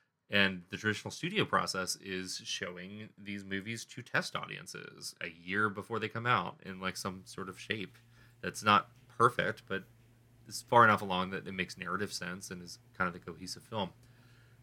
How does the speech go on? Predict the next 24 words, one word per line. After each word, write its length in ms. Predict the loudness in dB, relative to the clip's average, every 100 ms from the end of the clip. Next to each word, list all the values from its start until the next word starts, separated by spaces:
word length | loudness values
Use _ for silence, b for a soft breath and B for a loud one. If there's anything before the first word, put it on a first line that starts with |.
| 0
And 140 | 0
that's 140 | 0 -4
what 160 | -8
you 40 | -4
do 160 | 0
here, 200 | 2 4
I 60 | 4
think, 240 | 2 -2
is 180 | -4 -10 -12
you 80 | -8
just, 220 | -4 -6 -8 8
testing 360 | 10 10 0
becomes 260 | -2 -6 -4
more 120 | -2
important. 500 | -4 -2 -4 -2 -10 -12 -20 -16
You 80 | -4
maybe 300 | 2 4 2
do 160 | -2 -6
some 160 | -6
testing 340 | -6 -6 -6 -12
at 60 |
home 160 | -10 -10
with 140 | -10
people, 400 | -10 -6 -4 -4